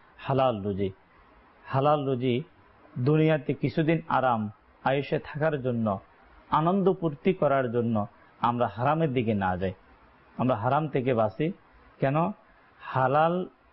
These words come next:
উপার্জন করা এটা হচ্ছে মুসলমান এবং মমিনের বৈশিষ্ট্য। এবং হারাম, নাজায়েজ, হারাম খাওয়া, হারাম বক্ষণ করা এটা কোনো মমিন বান্দার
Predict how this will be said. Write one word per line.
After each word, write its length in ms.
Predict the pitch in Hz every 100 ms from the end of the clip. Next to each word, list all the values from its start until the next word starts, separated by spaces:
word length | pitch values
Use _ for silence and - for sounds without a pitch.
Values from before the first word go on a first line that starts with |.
| _
উপার্জন 520 | 151 139 185 165 190 170
করা 300 | 147 160 220 _ _ -
এটা 200 | 131 156
হচ্ছে 220 | 151 160
মুসলমান 680 | 127 123 - 180 185 202 160
এবং 260 | 139 139
মমিনের 460 | 127 170 202 196 160
বৈশিষ্ট্য। 580 | 123 - 123 - 101 87 - _ _ _ -
এবং 240 | 135 139
হারাম, 580 | 113 - 131 151 135 90 - _ _ _ _ _ 127
নাজায়েজ, 640 | 127 143 135 147 131 101 - _ _ _
হারাম 440 | - 131 147 196 202
খাওয়া, 480 | - 151 156 151
হারাম 360 | 117 139 160 135
বক্ষণ 400 | 139 - 233 247
করা 340 | 160 131 98 - - - -
এটা 220 | 127 135
কোনো 220 | 131 147
মমিন 440 | 135 127 156 190 165
বান্দার 360 | 139 127 107